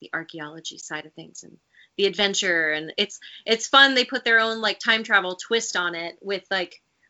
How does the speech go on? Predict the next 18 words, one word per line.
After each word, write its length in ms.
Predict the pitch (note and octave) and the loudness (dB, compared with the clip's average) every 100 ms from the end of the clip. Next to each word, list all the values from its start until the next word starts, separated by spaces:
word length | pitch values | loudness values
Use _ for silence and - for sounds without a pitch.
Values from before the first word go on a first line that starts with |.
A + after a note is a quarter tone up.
| _ | _
we're 460 | G#3+ G#3 G#3 G3 F#3+ - _ _ - | 2 8 8 8 4 -4 _ _ -4
archaeologists 1000 | - A#3+ B3 B3+ A#3 A#3+ A#3+ A3+ A#3 - A3+ | 6 6 6 4 8 8 6 2 -2 -6 -6
looking 300 | G#3+ A3 G#3 | -4 -6 -2
for 380 | G#3+ G3+ F#3+ F#3+ | 4 6 6 2
this 380 | F#3+ F#3 - F#3 | -4 -6 -12 0
relic, 480 | G3 G3+ G3 D3+ - - E3+ - | 4 4 2 -2 -8 -18 -8 0
but 200 | F3+ - | 0 0
it's 140 | F3+ | 2
actually 600 | F#3 - F#3 F3+ E3 E3 - | 2 2 -4 -4 -4 -6 -12
a 80 | F3+ | -10
thing 240 | G3 F#3 | -8 -6
from 180 | F3 E3+ | -6 -8
the 80 | D#3+ | -8
future, 420 | - B3 D#4+ D#4+ E4 | -8 -8 -8 -10 -14
which 120 | G#3+ - | -12 -8
is 60 | |
kinda 180 | - G3+ | -6 -6
cool. 340 | - B3+ C#4+ | -6 -6 -8